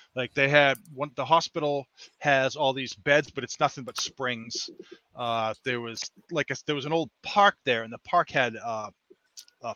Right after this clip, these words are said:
Ferris wheel, and the Ferris wheel, the, the bottom of it is overgrown, and you, it's all rust on the top and stuff like that. But other than that, like, the cars and stuff, they're all shiny and new. It, it was weird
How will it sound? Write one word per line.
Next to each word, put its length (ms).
Ferris 340
wheel, 300
and 180
the 40
Ferris 440
wheel, 240
the, 160
the 60
bottom 340
of 160
it 60
is 220
overgrown, 680
and 160
you, 120
it's 120
all 160
rust 320
on 60
the 100
top 300
and 100
stuff 300
like 140
that. 200
But 160
other 240
than 80
that, 180
like, 160
the 100
cars 380
and 80
stuff, 260
they're 120
all 80
shiny 480
and 180
new. 200
It, 200
it 160
was 180
weird 300